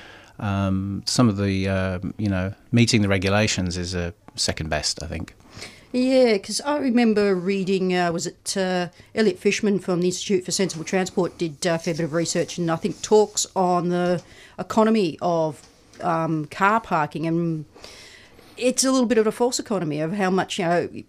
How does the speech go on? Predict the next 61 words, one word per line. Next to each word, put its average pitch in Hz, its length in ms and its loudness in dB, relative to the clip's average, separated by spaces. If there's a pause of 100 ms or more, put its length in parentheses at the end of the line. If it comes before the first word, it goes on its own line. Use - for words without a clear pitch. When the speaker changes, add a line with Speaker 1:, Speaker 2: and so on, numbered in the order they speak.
(140)
Speaker 2:
parking 180 500 0
is 151 120 -6
put 185 200 -2
around 165 260 0
shopping 190 440 0
to 160 80 -6
get - 180 -6
people 180 300 -4
there. 175 540 -6 (240)
Speaker 1:
Mm. 98 260 -2
Speaker 2:
And 185 600 2
I 185 340 4
also 175 280 -2
remember 165 240 -2
going 156 260 -2
back 147 240 -4 (140)
quite - 260 -8
considerable 165 400 -4
time 180 320 -2
ago, 151 240 -2
probably 143 280 -10
just - 220 -8
under 160 140 -4
the 147 60 -6
last 151 160 -6
ten 156 180 -4
years, 170 220 -2 (500)
you 170 140 -2
know, 160 160 0
previous 170 440 0
life 175 300 2
where, 180 240 2
you 170 140 0
know, 156 180 -4 (800)
you 170 100 -10
know, 151 180 -4
who 180 100 0
I 165 60 2
was 160 120 0
working 175 260 0
for 180 140 -2
put 185 220 -2
together 160 720 2
information 170 580 -2
about 160 200 0
how, 175 180 2
you 156 160 -2
know, 151 80 -4
bicycles 143 480 -6
are 170 40 -4
good 160 180 -4
for - 80 -8
business 156 440 -4
and, 151 220 -2
you 160 80 0
know, 143 80 -2
in 175 120 0
terms 160 360 0
of 156 140 -2
how 165 140 0
much 160 320 -4